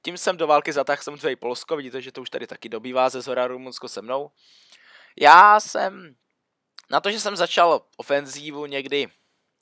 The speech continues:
v lednu, tak jsem za dva měsíce postoupil celkem podstatně.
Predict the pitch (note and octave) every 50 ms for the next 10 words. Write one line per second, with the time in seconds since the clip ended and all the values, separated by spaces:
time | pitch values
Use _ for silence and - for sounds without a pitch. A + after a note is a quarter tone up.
0 | - - - G#2+ A#2 C#3 E3 F#3 F#3+ F3+ - - B2+ - - D3+ D3 D3 D3 C3+
1 | C#3+ C#3+ C#3+ C#3 - E3 - - - - B2 - - - D#3+ D#3+ - E3+ D#3+ -
2 | - D3+ - - E3 D3+ B2 _ _ _ _ _ _ _ _ _ _ _ _ _
3 | _ _ _ - B2+ - - - - G#2+ G2+ - - G2+ G2 A2+ C#3+